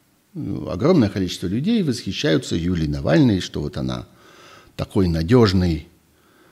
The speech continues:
э, так сказать, спутник, соратник, товарищ, всякие ужасные слова вот такого рода при этом используют,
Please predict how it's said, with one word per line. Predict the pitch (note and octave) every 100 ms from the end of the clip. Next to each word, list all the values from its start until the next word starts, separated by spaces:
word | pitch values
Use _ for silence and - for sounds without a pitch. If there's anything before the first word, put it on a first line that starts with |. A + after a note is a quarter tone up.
| _ _
э, | - F#2+ F#2 F2
так | E2
сказать, | - F2 D#2 -
спутник, | - G3 F#3+ C#3 A#2+
соратник, | - E2 D#2+ A#2+ - G#2+ G#2+ G#2
товарищ, | - C#3 G#2 G2+ F2+ F2 - - - -
всякие | - E2 E2+
ужасные | F2+ F#2 A2+ - G2
слова | - - G2+ G#2+
вот | G2 F#2+
такого | F#2+ G2+ F#2+
рода | F#2 G2+ F#2+ F#2+
при | - F2+
этом | F2+ E2
используют, | D2+ - G3 E3+ C3+ G2